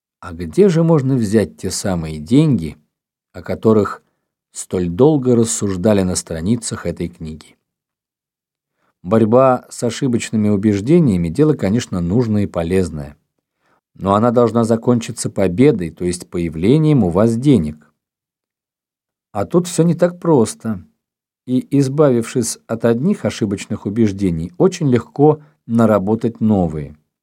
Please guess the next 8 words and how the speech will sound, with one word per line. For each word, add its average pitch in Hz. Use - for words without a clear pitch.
Например, 131
после 143
прочтения 127
книги 123
у 113
вас 151
может 147
появиться 135